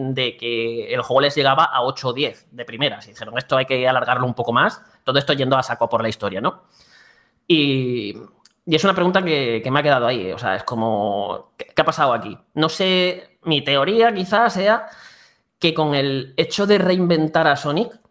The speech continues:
o sea, de reinventar su fórmula, le han tenido que dar tantas vueltas hasta que han encontrado cómo hacer los controles, cómo haz-, cómo estructurar un juego así con entornos abiertos en Sony, eh,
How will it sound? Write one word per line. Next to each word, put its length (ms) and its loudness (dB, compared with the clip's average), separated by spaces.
o 40 -18
sea, 140 2
de 120 4
reinventar 500 2
su 160 0
fórmula, 600 2
le 680 4
han 220 2
tenido 260 4
que 60 2
dar 180 4
tantas 380 0
vueltas 460 0
hasta 180 -6
que 80 -4
han 60 0
encontrado 520 2
cómo 180 0
hacer 180 -2
los 140 -2
controles, 520 0
cómo 400 2
haz-, 220 -4
cómo 200 2
estructurar 840 0
un 140 -2
juego 640 2
así 180 -2
con 160 -2
entornos 400 0
abiertos 420 0
en 120 0
Sony, 480 0
eh, 240 -4